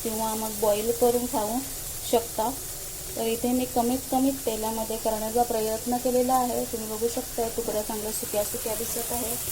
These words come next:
तर आता पुन्हा आपण खालच्या बाजूने पाच मिनटं फ्राय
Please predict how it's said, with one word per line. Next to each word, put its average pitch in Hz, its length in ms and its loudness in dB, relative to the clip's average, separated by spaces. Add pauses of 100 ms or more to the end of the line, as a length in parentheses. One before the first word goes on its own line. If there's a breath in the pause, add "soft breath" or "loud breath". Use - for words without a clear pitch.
(420)
तर 214 80 0
आता 214 180 0
पुन्हा 233 340 0
आपण 233 320 0
खालच्या 240 460 2
बाजूने 247 440 0 (120)
पाच 214 180 2 (120)
मिनटं 233 380 0
फ्राय 226 300 2